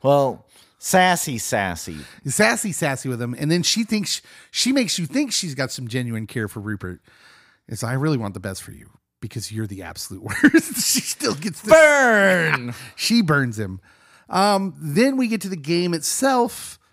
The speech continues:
Speaker 2: Uh, there's a, the Beard shows a video <laughs> in another little funny gag that really has no effect or bearing on the episode. Beard shows a video, uh, like, about, with all their memories, and they're all crying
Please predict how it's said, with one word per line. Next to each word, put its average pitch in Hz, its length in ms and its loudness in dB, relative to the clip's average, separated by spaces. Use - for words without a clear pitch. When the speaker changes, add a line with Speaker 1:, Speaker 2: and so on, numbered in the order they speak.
Speaker 2:
Uh, 101 400 -6
there's 117 240 -4
a, 117 60 -4
the 135 240 -6
Beard 151 540 0
shows 143 280 -2
a 127 60 -6
video 180 400 4
<laughs> - 640 -10
in 226 140 2
another 247 400 4
little 233 180 4
funny 202 360 2
gag 147 360 4
that 135 120 -4
really 151 200 0
has 139 200 -2
no 131 420 0
effect 135 420 -4
or 123 60 0
bearing 113 360 -2
on 110 80 -2
the 113 140 0
episode. 107 520 -8
Beard 160 340 2
shows 143 300 0
a 131 60 2
video, 170 640 2
uh, 117 300 0
like, 120 240 -4
about, 120 380 0
with 123 120 -6
all 131 140 0
their 139 120 2
memories, 127 720 0
and 113 180 -6
they're 113 140 0
all 123 160 0
crying 123 680 -4